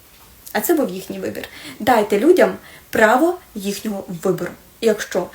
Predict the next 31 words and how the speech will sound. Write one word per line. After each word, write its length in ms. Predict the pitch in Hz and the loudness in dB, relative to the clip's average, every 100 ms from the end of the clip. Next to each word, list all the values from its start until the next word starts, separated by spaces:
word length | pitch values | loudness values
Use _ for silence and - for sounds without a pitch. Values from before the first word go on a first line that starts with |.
| - - | -14 -2
ваше 280 | 196 - | -2 -2
оточення 440 | - - 196 - 180 | -4 -2 -2 -4 -4
вибирає 440 | 190 208 196 190 | -2 -2 -2 -4
бути 240 | 180 208 202 | -4 -6 -4
такими 600 | - 233 - 208 190 269 349 - 302 - | -4 -4 -2 -2 -2 -4 -6 -12 -14 -4
і 100 | 247 | 0
нічого 560 | 262 254 214 196 190 | 0 2 2 2 -2
не 300 | 196 214 196 - - - | -4 -4 -4 -8 -18 -6
хоче 280 | - 185 180 | -2 -2 -2
змінювати, 800 | 180 233 262 226 226 247 311 339 - | -4 0 0 0 -2 -2 -2 -2 -2
а 60 | - | -2
вам 260 | 220 202 190 | 0 0 -2
це 80 | 180 | -4
не 160 | 185 262 | -4 -2
підходить, 680 | 294 - - 180 180 - - - | -4 -6 -2 -2 -2 -6 -12 -4
і 100 | 247 | -2
вони 260 | 202 196 | 0 0
вас 140 | 180 180 - | -2 -4 -6
не 140 | 233 233 | -6 -4
приймають, 600 | 233 226 240 220 196 254 | -2 -2 -2 -4 -4 -6
і 60 | - | -6
кожен 320 | 233 247 247 | -2 -2 -2
раз, 260 | 240 208 196 | -4 -4 -4
коли 180 | 214 202 | -4 -4
ви 100 | 208 | -4
говорите 500 | 208 202 196 196 190 | -4 -2 -4 -4 -6
про 160 | - | -6
те, 140 | - 202 | -8 -8
що 140 | - | -8
ви 100 | 202 | -12
хочете 420 | 202 202 202 190 | -8 -8 -6 -10